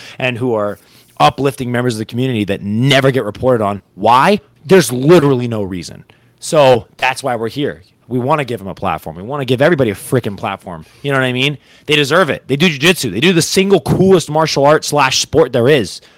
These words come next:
Why are we not reporting on them? Sorry, I'm on my soapbox right now, but whew, you know what I mean? I'm not, I just, I, I just love Open Guard Cast. Haven't done this in, like, a couple weeks. I need to get this.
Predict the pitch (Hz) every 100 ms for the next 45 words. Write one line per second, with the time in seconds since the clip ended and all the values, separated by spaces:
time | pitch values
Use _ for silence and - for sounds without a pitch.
0 | _ - 107 151 156 147 139 113 123 131
1 | 107 90 80 - _ _ 151 135 101 120
2 | 147 - 135 - 101 - 98 95 85 120
3 | 113 _ _ _ _ - 523 508 - _
4 | _ _ _ _ 143 147 147 151 147 -
5 | _ _ - 135 143 - - 147 143 -
6 | 135 123 - - 113 131 160 147 143 131
7 | 123 131 139 135 135 135 139 135 131 113
8 | 156 120 113 127 123 139 123 127 123